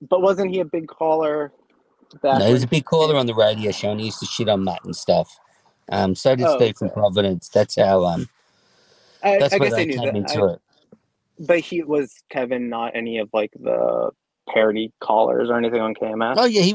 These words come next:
Speaker 2: he has been as well, but he made, he, he made his name, um, through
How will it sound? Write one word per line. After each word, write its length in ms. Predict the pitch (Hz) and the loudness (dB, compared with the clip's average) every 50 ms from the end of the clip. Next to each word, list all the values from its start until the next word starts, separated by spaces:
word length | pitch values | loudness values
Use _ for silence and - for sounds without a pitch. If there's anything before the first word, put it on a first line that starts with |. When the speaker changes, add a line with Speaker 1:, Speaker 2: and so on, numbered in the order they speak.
| 208 180 | 0 -2
Speaker 2:
he 160 | 185 196 196 185 | 0 0 0 2
has 220 | 240 233 196 165 | 2 0 0 0
been 260 | - 147 117 110 107 | 2 2 2 2 0
as 140 | 107 101 107 | -4 -4 0
well, 240 | 127 120 113 110 98 | 2 4 4 4 4
but 180 | 90 110 104 - _ _ _ _ _ | 2 0 0 -2 _ _ _ _ _
he 80 | - 151 | -2 0
made, 180 | 160 165 160 143 | 2 2 2 0
he, 380 | 139 160 180 - 147 165 - - | -2 -4 -4 -4 -6 -6 -6 -4
he 140 | 131 139 151 | 0 2 2
made 240 | 151 139 135 131 120 | 4 4 2 2 0
his 140 | 110 - | -2 -4
name, 600 | 101 107 101 95 98 95 92 92 90 85 90 90 - _ _ _ _ - | -4 -4 -2 -2 -2 -2 -2 -4 -4 -4 -6 -8 -10 _ _ _ _ -2
um, 520 | - 95 95 92 87 87 113 123 - 98 - _ _ _ _ _ - - | 0 2 4 2 2 2 0 -2 -2 -6 -12 _ _ _ _ _ -18 -14
through 380 | - - 123 120 113 113 110 | -4 0 2 2 2 2 -2